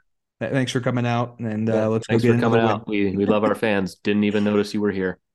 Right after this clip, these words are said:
Speaker 1: <laughs> Honestly, I would, I would pay money to see those two, uh, him and Lehkonen do a press conference
Speaker 2: Oh my
Speaker 1: because
Speaker 2: God.
Speaker 1: it would
Speaker 2: You,
Speaker 1: be
Speaker 2: you know that commercial Makar and Landeskog did last year? I
Speaker 1: Oh,
Speaker 2: want it, I
Speaker 1: yes,
Speaker 2: want it to
Speaker 1: dude.
Speaker 2: be Georgiev and Lehkonen,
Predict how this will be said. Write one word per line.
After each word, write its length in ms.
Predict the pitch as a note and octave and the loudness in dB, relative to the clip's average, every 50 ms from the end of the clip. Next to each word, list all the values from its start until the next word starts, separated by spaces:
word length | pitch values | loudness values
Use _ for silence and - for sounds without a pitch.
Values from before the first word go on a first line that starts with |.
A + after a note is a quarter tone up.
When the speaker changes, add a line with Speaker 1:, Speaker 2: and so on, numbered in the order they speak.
| _ _ _ | _ _ _
Speaker 1:
<laughs> 300 | - - - - - C3 | -6 -6 -6 -2 2 2
Honestly, 480 | B2+ B2+ B2 B2+ C3+ - - C3+ C3+ | 2 4 4 2 0 2 2 2 4
I 100 | C3 B2 | 4 4
would, 320 | A#2 A#2+ A#2+ A2 G#2+ G#2+ - - | 4 2 2 0 -2 -6 -8 -6
I 80 | A#2 A#2 | -4 -2
would 220 | A#2 B2 B2 A#2 | -2 -2 -4 -4
pay 180 | - - B2 A#2 | -2 -2 -2 0
money 320 | A2+ A2+ G#2+ G#2+ G#2+ G#2+ | 0 -2 -4 -4 -6 -6
to 140 | G#2 - A2 | -8 -8 -10
see 160 | - - A2+ | -6 -4 -4
those 320 | G#2 G#2 G2+ G#2 G2+ - - | -4 -2 -4 -4 -4 -6 -8
two, 360 | - - A2+ G2+ G2 G2 F#2+ - _ _ _ - | -4 -2 -2 -2 -2 -4 -8 -10 _ _ _ -8
uh, 180 | A#2 G#2+ G2 F#2 | -4 -2 -2 -2
him 180 | F#2+ A#2 A#2+ A2 | 0 0 -2 -2
and 100 | G#2 G#2 | 0 -2
Lehkonen 380 | A2 G2+ - - G#2+ G2 G2+ G2 | -2 -4 -2 -4 -4 -4 -4 -4
do 120 | G2+ G2 | -4 -4
a 60 | F#2+ | -6
press 240 | - - - - - | -8 -10 -10 -10 -8
conference 500 | - F#2+ G2 - - - C#3 - - - _ _ _ - | -10 -10 -10 -10 -12 -14 -14 -16 -18 -20 _ _ _ -6
Speaker 2:
Oh 100 | A2 G#2 | -4 -4
my 40 | |
Speaker 1:
because 180 | G2+ F#2+ A#2+ F#2+ | -2 -2 -4 -4
Speaker 2:
God. 200 | F#2 F#2+ - G#2 | -4 -4 -4 -2
Speaker 1:
it 20 | |
would 120 | A2+ A2+ A#2 | -2 -2 0
Speaker 2:
You, 40 | A2 | 0
Speaker 1:
be 240 | A#2 A2+ A2+ G#2+ G#2 A2 | -2 -4 -4 -4 -2 0
Speaker 2:
you 80 | A#2+ | 2
know 240 | B2 C3 C3 C#3+ C#3+ | 2 4 4 4 4
that 260 | D3 C#3+ B2+ - - | 4 2 0 0 -2
commercial 760 | - B2 A2 G2 G2 F#2+ F#2 - - - G#2 F#2 F2+ F2 E2 | -6 -4 -2 -2 -2 -2 -2 -4 -4 -4 -4 -2 -4 -4 -6
Makar 600 | F#2 F#2 F2+ - - - F#2 F2+ F2+ F2+ F2+ F2+ | -6 -8 -8 -8 -6 -6 -4 -2 0 0 0 0
and 240 | - F#2 F#2 F2 F2+ | -2 -2 -4 -4 -4
Landeskog 720 | F2+ F2+ F2+ F#2 F#2 F#2 - - G2 F2+ F2+ F2+ F2 - | -4 -4 -4 -4 -6 -6 -4 -4 -4 -4 -4 -6 -8 -4
did 240 | - G2+ F#2+ F#2+ F#2+ | -2 0 0 0 0
last 360 | G2+ F#2+ F#2 G2 - - - | -2 -2 -2 -4 -6 -8 -4
year? 240 | G#2+ G2+ G#2 A2+ A#2+ - | -2 0 2 2 2 2
I 140 | B2 C3 C3+ | 4 4 4
Speaker 1:
Oh, 120 | B2+ B2+ - - | 4 4 4 2
Speaker 2:
want 60 | - | 2
it, 80 | - A2+ G#2+ | 2 2 0
I 80 | G#2+ A2 | 0 0
Speaker 1:
yes, 180 | A2 G#2+ G#2+ G#2 | 0 2 2 4
Speaker 2:
want 180 | A2 A2 A2+ | 4 4 2
it 100 | A2+ A2+ | 0 -2
to 140 | - A#2 A2+ | -2 -2 -2
Speaker 1:
dude. 60 | G2+ | 0
Speaker 2:
be 240 | G2+ G#2 G2+ G2+ G2+ | 0 0 0 0 0
Georgiev 920 | F#2+ G2+ G2+ F#2+ F2+ F#2 F#2+ F#2 - - G2+ F#2+ G2 G2+ G#2+ A2+ A2+ - _ _ - _ _ - | 0 -2 0 0 0 0 -2 -4 -4 -4 -2 -2 0 0 0 -2 -4 -8 _ _ -20 _ _ -6
and 200 | G#2 G2 F#2+ F2+ | -6 -4 -4 -4
Lehkonen, 640 | F2+ F#2 F#2 - A2 G2+ G#2+ A2 B2 C#3 C#3 - | -4 -6 -4 -2 0 2 2 2 2 0 -2 -6